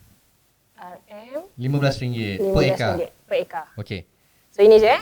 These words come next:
Speaker 2: Okey, itu
Speaker 1: Jadi,
Speaker 2: saja.
Speaker 1: adakah ini berbaloi? Nak tahu berbaloi ke tak? Kita kembali kepada target kita, satu ekar.
Speaker 2: Satu tan.
Speaker 1: Satu tan.
Speaker 2: Yap.
Speaker 1: Mesti.
Speaker 2: Wajib
Speaker 1: Mesti.
Speaker 2: sebenarnya.
Speaker 1: Saya rasa hari ni benda tu dah boleh jadi pekebun punya target.
Speaker 2: Ya.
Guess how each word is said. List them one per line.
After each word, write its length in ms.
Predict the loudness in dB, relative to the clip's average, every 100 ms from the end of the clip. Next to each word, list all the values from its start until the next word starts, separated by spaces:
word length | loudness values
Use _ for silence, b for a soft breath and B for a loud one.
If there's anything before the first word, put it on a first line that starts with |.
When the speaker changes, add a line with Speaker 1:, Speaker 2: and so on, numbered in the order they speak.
| -4
Speaker 2:
Okey, 200 | -10 -2
itu 60 |
Speaker 1:
Jadi, 300 | 6 8 8
Speaker 2:
saja. 140 | 6 6
Speaker 1:
adakah 420 | 6 6 8 6 8
ini 360 | 6 6 6 4 4
berbaloi? 1120 | 4 4 2 4 4 6 6 6 8 8 8
Nak 160 | -2 -4
tahu 240 | 2 4
berbaloi 240 | 6 8 6
ke 160 | 4
tak? 400 | 2 6 8 6 4 _ _ _
Kita 200 | -2 2
kembali 440 | 4 8 8 8
kepada 280 | 8 6 6
target 280 | 6 4 4
kita, 380 | 0 2 6 6
satu 300 | 4 -2 -2
ekar. 360 | 0 4 8 8 6
Speaker 2:
Satu 240 | -4 -6
tan. 240 | -2 -2 -2
Speaker 1:
Satu 340 | -10 2 4 6
tan. 240 | 4 2
Speaker 2:
Yap. 200 | 2 -4 -4 _
Speaker 1:
Mesti. 640 | 0 0 8 8 8 4 -4 4
Speaker 2:
Wajib 520 | 10 10 8 4 4
Speaker 1:
Mesti. 60 | 8 6 8 10 10 8
Speaker 2:
sebenarnya. 80 |
Speaker 1:
Saya 180 | 6 6 8
rasa 240 | 8 8
hari 260 | 8 8 8
ni 120 | 6
benda 240 | 6 6 6
tu 80 |
dah 140 | 6 8
boleh 220 | 8 8
jadi 240 | 8 6 6
pekebun 420 | 2 4 6 6
punya 180 | 6 6
target. 520 | 6 6 6 6 4
Speaker 2:
Ya. 240 | 0 0